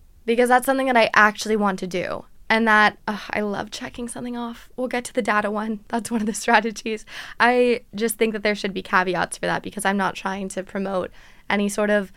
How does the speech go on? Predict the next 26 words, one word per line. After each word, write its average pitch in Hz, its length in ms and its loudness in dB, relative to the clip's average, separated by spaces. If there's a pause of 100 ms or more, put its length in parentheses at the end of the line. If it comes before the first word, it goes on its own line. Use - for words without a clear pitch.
(260)
toxic 247 440 -2
reward 277 380 4
system 180 600 -4
or, 190 360 -6 (420)
you 214 140 -2
know, 190 300 0 (220)
to 226 100 -4
the 214 100 0
point 214 400 -2
that 190 180 -2
you're 185 680 0 (280)
mad 208 260 4
at 185 80 0
yourself. 185 360 -2
I - 100 4
don't 208 140 2
want 208 140 0
this 202 160 -4
to 208 100 -4
be 190 120 -4
an 185 140 -4
unhealthy 180 520 -6
relationship. 175 640 -2
I 202 60 2
really 196 260 0
want 185 360 -2